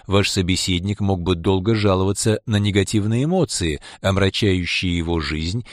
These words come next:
и не дающие ему покоя. Именно по этой причине в последующих главах я обращаюсь к римским, а не греческим стоикам.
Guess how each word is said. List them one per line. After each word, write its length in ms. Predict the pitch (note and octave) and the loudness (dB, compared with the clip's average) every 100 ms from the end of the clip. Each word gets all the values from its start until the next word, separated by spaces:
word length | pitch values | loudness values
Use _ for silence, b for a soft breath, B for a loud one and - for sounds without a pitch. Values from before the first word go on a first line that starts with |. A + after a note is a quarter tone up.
| B | B
и 80 | B2 | -2
не 120 | A#2+ | 0
дающие 640 | G2+ F2+ E2 E2 - G2+ | 2 0 0 -4 -2 0
ему 180 | G#2 F2+ | 0 0
покоя. 540 | G2+ B2+ G3+ D#3+ D#2+ - _ _ _ _ b b b b b | 0 0 2 0 0 -10 _ _ _ _ b b b b b
Именно 380 | C3+ D#3 D3 D3 | 2 2 2 2
по 200 | C3+ C3 | 4 4
этой 260 | G2 F2 | 4 0
причине 480 | F2 F2 - E3 C3 | 0 -2 0 0 0
в 80 | - | 0
последующих 680 | G2 - G2 F2 E2 - E2 | -2 0 0 0 -2 -2 -2
главах 440 | A#2+ F3 E3 - B B | 0 2 0 -4 B B
я 200 | G2 D3+ | 2 2
обращаюсь 640 | D#3+ E3+ - D#3 D3 - - | 4 2 2 2 2 -2 -4
к 60 | A2+ | -2
римским, 640 | B2 E3+ - - E2 D2 _ - | 0 0 -2 -4 -4 -6 _ -4
а 100 | F#2 | -2
не 160 | G2+ | 0
греческим 600 | A2 C#3+ B2+ E2+ - D#2+ | 2 2 2 -2 -6 -6
стоикам. 580 | - - A#2 D#2+ - - | -6 0 0 0 -6 -18